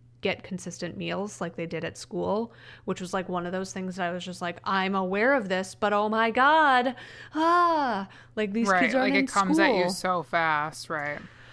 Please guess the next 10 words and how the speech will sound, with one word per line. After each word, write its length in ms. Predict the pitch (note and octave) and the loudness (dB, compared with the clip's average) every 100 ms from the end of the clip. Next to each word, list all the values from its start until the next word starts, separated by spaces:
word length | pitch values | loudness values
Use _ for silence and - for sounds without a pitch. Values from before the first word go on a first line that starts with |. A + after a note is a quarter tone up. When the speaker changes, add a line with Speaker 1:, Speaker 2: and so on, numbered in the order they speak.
| - | -20
Speaker 1:
So 480 | - A3+ F#3+ F3+ - | 0 4 4 2 0
organizations 680 | G#3+ G#3+ G3+ G3 F#3+ F#3+ F#3+ | 2 2 2 0 -2 -2 -4
like 200 | E3+ - | -6 -4
No 100 | F3+ | -6
Kid 200 | F3+ F#3 | -6 -10
Hungry 680 | - A#3 A3 G#3 G3+ F#3+ F#3 | -4 -2 0 0 2 2 2
or, 500 | - F3 D#3+ D#3 - | 0 -2 0 0 -2
uh, 300 | - F3 - | -4 -4 -4
food 320 | - - A3 F#3+ | -6 -6 -6 -4
kitchens, 840 | G#3 - F#3+ F3+ F3 F3+ - - | -6 -4 -4 -4 -4 -6 -8 -12